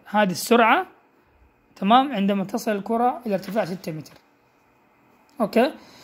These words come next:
سؤال أربعة، أعطاك معادلة ال position، ال posi-، ال position X six point two T plus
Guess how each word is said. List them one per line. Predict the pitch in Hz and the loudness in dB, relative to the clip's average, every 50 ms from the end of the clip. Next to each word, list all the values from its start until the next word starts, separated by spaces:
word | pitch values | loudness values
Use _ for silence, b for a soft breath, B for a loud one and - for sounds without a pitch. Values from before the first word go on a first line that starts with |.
| B B | B B
سؤال | - - - 247 285 349 403 392 | -6 -4 -2 0 2 4 4 4
أربعة، | 359 302 240 214 220 202 220 262 302 285 - _ _ _ - | 4 4 4 2 2 2 2 0 -2 -4 -10 _ _ _ -6
أعطاك | 220 226 - 302 294 220 | -4 0 0 0 2 2
معادلة | 240 233 208 202 214 202 180 190 202 220 196 190 | 0 0 2 2 2 2 2 2 2 2 2 0
ال | 185 190 202 - - 294 285 262 | 0 -2 -4 -4 -2 0 0 0
position، | 185 185 196 196 233 220 240 302 359 370 330 - - | 2 0 2 2 2 2 2 0 -2 -4 -6 -4 -2
ال | 202 196 180 180 | 0 0 0 0
posi-، | 190 196 180 170 - - - | 0 0 0 0 -4 -6 -4
ال | 302 294 190 185 180 | -2 0 0 2 2
position | 196 196 233 240 - - 220 247 262 320 | 2 2 2 0 0 -2 0 0 0 0
X | - - - - - b b b b b b b - - - | -2 -6 -10 -12 -16 b b b b b b b -14 -4 0
six | - 254 - - 208 | 0 0 0 2 2
point | 214 220 208 190 - - | 2 2 2 2 2 2
two | 240 220 - - | 2 2 2 2
T | 269 269 247 196 | 0 2 2 2
plus | 190 220 247 240 | 2 2 2 0